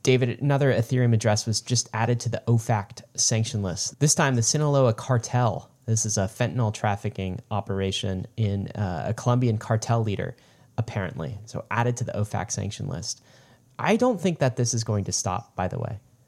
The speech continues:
Of course, you know, Bankless is no friend of, um, drug cartels. Uh, you'll know that. Um,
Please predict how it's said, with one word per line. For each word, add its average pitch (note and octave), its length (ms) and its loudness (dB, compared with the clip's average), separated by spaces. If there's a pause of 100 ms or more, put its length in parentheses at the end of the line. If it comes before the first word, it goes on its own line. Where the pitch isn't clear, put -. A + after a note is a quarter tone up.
(160)
Of A#2+ 100 0
course, B2 320 2
you B2 100 2
know, F#2+ 60 2
Bankless A2 400 2
is G#2 80 -2
no G#2 140 2
friend G#2 280 0
of, F#2+ 280 -2
um, F#2+ 380 -2 (100)
drug A2+ 200 2
cartels. F#2 540 -2 (400)
Uh, G#2 140 2
you'll F#2+ 180 0
know G2+ 140 2
that. G#2 320 0 (440)
Um, G2 380 2